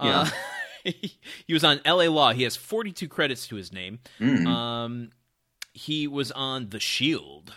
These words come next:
Speaker 2: Uh, he was <laughs> in Fastlane. Um, he is still working as of two thousand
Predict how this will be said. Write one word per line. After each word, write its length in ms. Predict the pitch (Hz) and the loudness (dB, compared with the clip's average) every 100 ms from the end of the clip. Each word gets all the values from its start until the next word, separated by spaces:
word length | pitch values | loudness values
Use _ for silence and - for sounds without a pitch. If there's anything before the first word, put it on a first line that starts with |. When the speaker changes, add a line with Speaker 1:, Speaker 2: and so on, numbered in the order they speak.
| _ _ | _ _
Speaker 2:
Uh, 460 | 104 104 101 104 104 | -14 -10 -8 -8 -10
he 220 | - 117 | -10 -8
was 280 | 110 113 117 123 | -6 -8 -10 -14
<laughs> 80 | - | -6
in 360 | 123 117 113 101 | -4 -4 -6 -8
Fastlane. 880 | 113 104 - 104 101 95 90 90 - - - _ - | -6 -6 -8 -12 -10 -10 -12 -16 -20 -20 -20 _ -14
Um, 680 | 104 101 104 104 104 104 - - 123 | -10 -6 -6 -6 -8 -10 -12 -20 -20
he 680 | - - - 127 120 175 180 | -20 -20 -20 -14 -8 -8 -6
is 220 | 160 123 | -6 -6
still 220 | - 254 | -4 -4
working 420 | 151 220 - 110 | -2 -6 -6 -6
as 120 | 104 | -6
of 100 | 95 | -8
two 120 | - 120 | -10 -6
thousand 320 | 107 101 | -6 -8